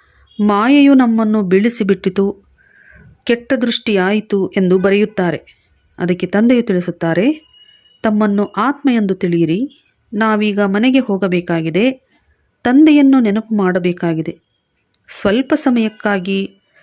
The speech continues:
ಶರೀರ ನಿರ್ವಹಣೆಗಾಗಿ ಕರ್ಮ ಮಾಡಿ ಮತ್ತೆ ನಾವು ಹೊರಟು ಹೋಗುತ್ತೇವೆ.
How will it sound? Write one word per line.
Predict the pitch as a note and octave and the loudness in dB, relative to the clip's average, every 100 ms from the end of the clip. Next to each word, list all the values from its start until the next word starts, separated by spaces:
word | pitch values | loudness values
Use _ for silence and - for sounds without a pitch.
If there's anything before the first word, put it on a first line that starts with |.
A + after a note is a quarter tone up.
| - | -14
ಶರೀರ | - G3+ G3+ B3+ B3 | -4 0 2 2 2
ನಿರ್ವಹಣೆಗಾಗಿ | G3+ A3+ A#3 A3 G3 F#3+ F3 F3+ F3+ F3 | 0 0 0 0 0 0 0 -2 -4 -6
ಕರ್ಮ | - F#3+ G#3+ | -4 -2 0
ಮಾಡಿ | G#3 F3+ D#3+ E3+ C#4+ - _ _ _ _ _ - | 2 0 0 0 -2 -4 _ _ _ _ _ -4
ಮತ್ತೆ | D4 D4+ C4+ B3+ B3+ | -4 -2 0 0 0
ನಾವು | G3+ G3+ G3+ | 0 0 0
ಹೊರಟು | F#3 F#3 F#3+ | 0 0 0
ಹೋಗುತ್ತೇವೆ. | E3+ F3 F3 D#3 A2+ | 0 -2 -2 -4 -6